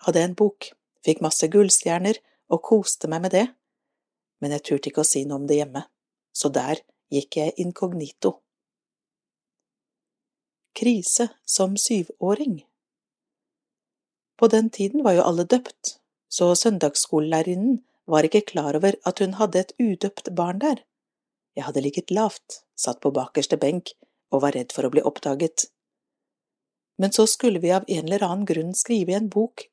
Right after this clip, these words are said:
hvor vi var døpt. Da fikk jeg min første eksistensielle krise i livet som syvåring. Jeg tenkte,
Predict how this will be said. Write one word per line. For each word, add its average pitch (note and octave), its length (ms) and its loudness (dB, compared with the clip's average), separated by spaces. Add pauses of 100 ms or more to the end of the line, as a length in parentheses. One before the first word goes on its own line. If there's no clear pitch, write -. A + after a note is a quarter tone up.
hvor D#3 220 2
vi F#3+ 140 0
var A3+ 140 0
døpt. - 400 -4 (1000)
Da D3+ 180 0
fikk - 300 -10
jeg D3+ 160 -4
min E3+ 160 -6
første - 480 -4
eksistensielle F#3 920 -4
krise G3 360 -4
i D3+ 60 -2
livet D#3+ 340 0 (320)
som E3 200 0
syvåring. F3+ 580 0 (1400)
Jeg D#3 160 2
tenkte, D#3+ 420 2